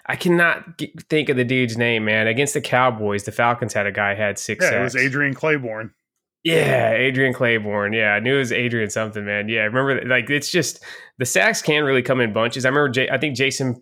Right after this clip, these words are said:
Speaker 1: Pierre, Pierre Paul had six on a game way back in the day against the Eagles. Um, 'cause I think Khalil Mack, I was looking at the stats leaders right now. He's tied for the lead,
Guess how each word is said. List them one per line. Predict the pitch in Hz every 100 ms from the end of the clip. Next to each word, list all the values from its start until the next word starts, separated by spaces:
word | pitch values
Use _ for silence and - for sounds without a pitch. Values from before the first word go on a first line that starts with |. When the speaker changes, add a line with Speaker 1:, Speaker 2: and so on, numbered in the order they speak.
| -
Speaker 1:
Pierre, | 127 127 123 120 _
Pierre | - 127 127
Paul | 127 120 117 120
had | 123 120
six | - 135 123 -
on | 123
a | 110
game | 113 123 117
way | 110
back | 117 117 117
in | 120
the |
day | 113 120
against | 117 104
the | -
Eagles. | 117 117 123 117 - - - _
Um, | 123 117 107 104
'cause | 135
I | 147
think | 208 202
Khalil | - 170 139
Mack, | 143 160
I | 127
was | 156
looking | 160 147
at | 127
the | 120
stats | 120 120 -
leaders | 123 110
right | 113
now. | 113 117
He's | 107 156 -
tied | 135 135 135
for | 117
the | 110
lead, | 113 127 120